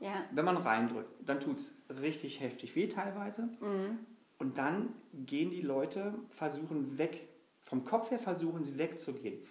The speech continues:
Speaker 1: Ja.
Speaker 2: Sie nehmen den Schmerz wahr, aber sie versuchen irgendwie weg, gedanklich weg von dem.
Speaker 1: Ja.
Speaker 2: Und dann ist das ganze System natürlich irgendwie nach links und nach rechts. Also es ist nicht zusammen.
Speaker 1: Ja, okay.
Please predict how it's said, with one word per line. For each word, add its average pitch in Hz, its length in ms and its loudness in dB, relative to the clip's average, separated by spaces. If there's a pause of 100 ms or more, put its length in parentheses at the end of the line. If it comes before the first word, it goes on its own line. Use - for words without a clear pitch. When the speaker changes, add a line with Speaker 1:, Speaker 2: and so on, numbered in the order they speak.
Speaker 1:
Ja. 190 160 -2
Speaker 2:
Sie 180 80 4
nehmen 180 260 6
den 165 140 2
Schmerz 139 420 0
wahr, 196 400 6
aber 160 460 4
sie 151 240 -2
versuchen 151 520 2
irgendwie 156 640 4 (260)
weg, 156 460 4 (260)
gedanklich 139 600 4
weg 139 220 6
von 113 240 0
dem. 107 260 -2
Speaker 1:
Ja. 185 400 4
Speaker 2:
Und 131 160 4
dann 143 180 4
ist 180 300 -2
das 156 300 -4
ganze 165 280 0
System 156 300 0
natürlich 147 500 -2
irgendwie 143 280 0
nach 123 120 4
links 170 220 2
und - 80 -2
nach 139 180 0
rechts. 123 220 0
Also - 160 -4
es - 140 -8
ist 131 160 -4
nicht 165 160 -6
zusammen. 139 500 0
Speaker 1:
Ja, 190 380 2 (100)
okay. 196 180 -8